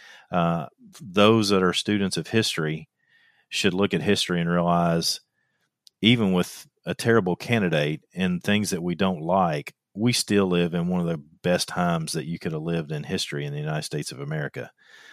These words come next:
Um, realistically, I mean, think about this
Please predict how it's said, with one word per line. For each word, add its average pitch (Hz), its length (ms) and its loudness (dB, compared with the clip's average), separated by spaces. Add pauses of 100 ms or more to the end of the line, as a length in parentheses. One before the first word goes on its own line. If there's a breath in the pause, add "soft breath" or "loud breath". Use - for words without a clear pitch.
(160 loud breath)
Um, 78 500 -2 (280)
realistically, 76 880 0
I 101 60 0
mean, 101 180 4
think 123 200 2
about 98 240 4
this - 260 2